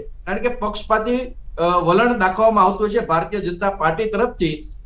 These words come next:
એટલે આપણે યોગ્ય આંકડો ક્યારેય ન કહી શકીએ કે આટલા ભાજપ સમર્થિત અથવા કોંગ્રેસ સમર્થિત કે આમ આદમી પાર્ટી સમર્થિત સરપંચો જીતા. પણ એક સ્વતંત્ર ચૂંટણી છે અને પંચાયતી રાજ, રા-, રાજ સિવાય બી, અ, રાજકીય રીતે ન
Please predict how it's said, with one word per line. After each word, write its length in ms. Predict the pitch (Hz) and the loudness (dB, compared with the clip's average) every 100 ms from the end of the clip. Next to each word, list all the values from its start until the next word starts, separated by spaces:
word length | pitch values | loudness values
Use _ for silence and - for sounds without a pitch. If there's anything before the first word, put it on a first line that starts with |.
| - | -4
એટલે 220 | 190 240 | 0 4
આપણે 320 | 185 214 233 | 4 4 6
યોગ્ય 400 | 233 196 202 208 | 6 6 2 4
આંકડો 340 | 233 185 202 226 | 4 4 2 -2
ક્યારેય 320 | 208 - 226 | 2 4 4
ન 120 | 226 | 2
કહી 180 | 220 220 | 2 2
શકીએ 360 | 208 214 233 240 | 0 2 2 2
કે 80 | |
આટલા 320 | 214 180 208 190 | 0 0 0 2
ભાજપ 320 | 160 165 - | 2 0 -2
સમર્થિત 400 | 196 202 208 214 | -4 -2 0 0
અથવા 160 | 196 208 | 0 0
કોંગ્રેસ 400 | 180 180 190 202 | 0 0 2 0
સમર્થિત 400 | 202 196 208 214 | 0 0 0 2
કે 60 | |
આમ 180 | 180 175 | 2 2
આદમી 220 | 185 190 | -2 -4
પાર્ટી 300 | 190 180 175 | -2 0 0
સમર્થિત 320 | 180 180 185 190 | -4 -4 -6 -4
સરપંચો 680 | 151 160 175 180 247 247 - - - - | -4 -2 -2 2 2 0 -10 -16 -2 2
જીતા. 480 | 240 254 180 - - - - - | 4 4 2 -2 -12 -16 -16 2
પણ 320 | 220 254 - - - - | 4 4 0 -10 -10 -6
એક 160 | 220 | -2
સ્વતંત્ર 540 | 208 202 262 247 254 233 | 0 0 0 2 2 2
ચૂંટણી 340 | 233 240 233 | 0 2 2
છે 180 | 202 226 - | 2 0 -2
અને 380 | - - 196 | -8 -4 -2
પંચાયતી 560 | 220 208 214 233 233 233 | 0 -2 0 0 2 2
રાજ, 220 | 208 220 - - - | 4 2 0 -8 -4
રા-, 420 | 165 190 180 170 | -2 -2 -2 0
રાજ 220 | 175 196 | 0 0
સિવાય 180 | 208 226 | 0 0
બી, 140 | 202 | 0
અ, 500 | 214 190 190 180 170 | -2 0 0 0 0
રાજકીય 340 | 160 - - 214 | 2 2 4 4
રીતે 200 | 214 | 4
ન 100 | 208 | 4